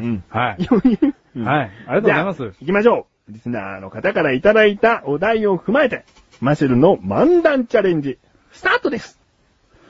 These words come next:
Speaker 2: おい、お前。お前。何ですか、あんた。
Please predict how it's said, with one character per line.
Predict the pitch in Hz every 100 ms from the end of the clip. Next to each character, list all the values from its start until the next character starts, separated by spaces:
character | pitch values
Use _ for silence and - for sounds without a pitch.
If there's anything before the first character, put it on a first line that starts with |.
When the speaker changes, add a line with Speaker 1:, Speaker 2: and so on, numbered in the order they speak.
| _ _ _ _ -
Speaker 2:
お | 233
い、 | 233
お | 220
前。 | 254 262 240 120 - _ _ _ _ _ _ _ _ -
お |
前。 | 220 262 269 262 - _ _ _ _ _
何 | 160 208 220 202 180
で | 180
す | 160 -
か、 | 196 -
あ | 190 185
ん | 175 156
た。 | 147 185 180